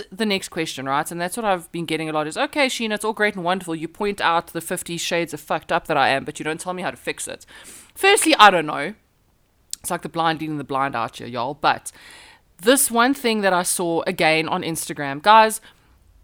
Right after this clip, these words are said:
and I mean, I will speak about this. We're gonna do a whole podcast on vices and addictions.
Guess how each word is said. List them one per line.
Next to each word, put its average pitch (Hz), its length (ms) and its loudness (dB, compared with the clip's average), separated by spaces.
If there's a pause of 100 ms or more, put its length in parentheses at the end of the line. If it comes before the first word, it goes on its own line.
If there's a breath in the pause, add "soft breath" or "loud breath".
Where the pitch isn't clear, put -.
(160)
and 214 320 2 (100)
I 208 80 4
mean, 220 160 0
I 214 60 4
will 208 160 2
speak - 260 -6
about 180 280 -4
this. 165 180 -6
We're 165 60 -10
gonna 165 160 -6
do 170 180 -4
a 160 60 -2
whole 160 100 -4
podcast 160 640 -6
on 143 380 -8 (880)
vices 156 500 0
and 160 100 -4
addictions. 143 640 -6